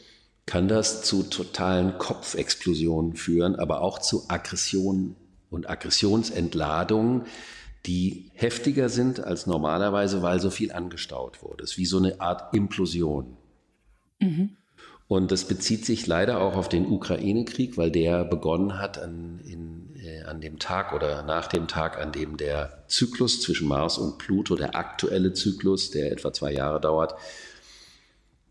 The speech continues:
Speaker 1: ähm, der hat an dem Tag begonnen. Und das ist das letzte Viertel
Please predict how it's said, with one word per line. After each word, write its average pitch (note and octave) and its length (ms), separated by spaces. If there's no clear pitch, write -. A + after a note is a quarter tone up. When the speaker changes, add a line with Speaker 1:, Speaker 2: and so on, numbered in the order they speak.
Speaker 1:
ähm, D#2 520
der D2+ 140
hat - 160
an E2 220
dem E2+ 280
Tag D#2+ 360
begonnen. D#2+ 580
Und E2 200
das E2+ 160
ist - 680
das - 260
letzte G2 400
Viertel A#2 480